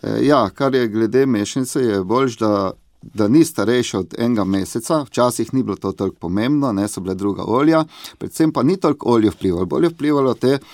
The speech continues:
tolerance. Danes so motorji dosti natančnejše narejeni, manjši in zahtevajo kvalitetnejšo, eh,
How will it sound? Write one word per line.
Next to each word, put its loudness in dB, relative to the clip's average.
tolerance. 2
Danes -4
so -2
motorji 2
dosti -2
natančnejše -4
narejeni, -2
manjši 0
in 4
zahtevajo 2
kvalitetnejšo, -2
eh, -10